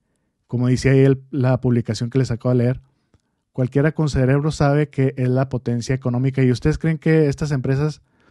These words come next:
se van a salir de ahí? Obviamente hay unas que sí, por, eh, por la cuestión de las guerras, eh, económica que tiene China con Estados Unidos, que la implementó Donald Trump,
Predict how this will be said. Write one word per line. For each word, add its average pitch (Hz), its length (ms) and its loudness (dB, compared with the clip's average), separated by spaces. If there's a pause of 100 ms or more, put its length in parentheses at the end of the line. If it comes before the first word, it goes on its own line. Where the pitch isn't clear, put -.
(680)
se - 140 -4
van 123 160 0
a 147 60 0
salir 131 280 2
de 135 100 4
ahí? 147 200 4
Obviamente 147 720 2
hay 131 180 2
unas 143 220 0
que 123 160 -4
sí, 208 180 -2
por, 135 360 -2 (180)
eh, 120 240 -4
por 120 180 -4
la 113 160 -2
cuestión 120 300 -6
de 143 100 0
las 139 180 -2
guerras, - 580 -2 (1600)
eh, 113 300 0
económica 127 560 -2
que 131 140 -4
tiene 131 280 -2
China 131 580 -2 (720)
con 117 260 -4
Estados 117 320 -2
Unidos, 127 260 -2
que 127 120 0
la 120 80 2
implementó 113 760 -4 (640)
Donald 123 380 -2
Trump, 170 320 -2